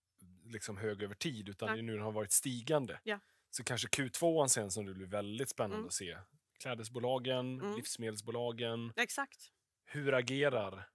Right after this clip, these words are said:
Speaker 1: privatpersonerna?
Speaker 2: Och det blir jättespännande, för det kan ju vara så där man tänker spontant, ja, men då drar väl folk in på restaurangbesök, eh, och, och, och sånt, klädinköp kanske och så. Men då kan man tänka så här, ja,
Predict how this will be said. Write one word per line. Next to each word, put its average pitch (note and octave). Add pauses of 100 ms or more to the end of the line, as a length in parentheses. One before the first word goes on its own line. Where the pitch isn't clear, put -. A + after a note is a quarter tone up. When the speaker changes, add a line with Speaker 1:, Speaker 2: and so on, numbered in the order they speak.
Speaker 1:
privatpersonerna? A#2+
Speaker 2:
Och B3
det C4+
blir C#4+
jättespännande, C4
för B3+
det A#3+
kan D4
ju D#4
vara B3
så -
där F#3+
man F#3+
tänker F#3+
spontant, G3+
ja, G3+
men G#3
då A#3
drar A3+
väl G#3
folk F3+
in E3
på F#3+
restaurangbesök, F3
eh, E3
och, F3
och, E3
och -
sånt, - (320)
klädinköp F3
kanske E3+
och -
så. - (480)
Men A3
då A#3
kan B3+
man C#4
tänka C#4+
så -
här, E3
ja, G#3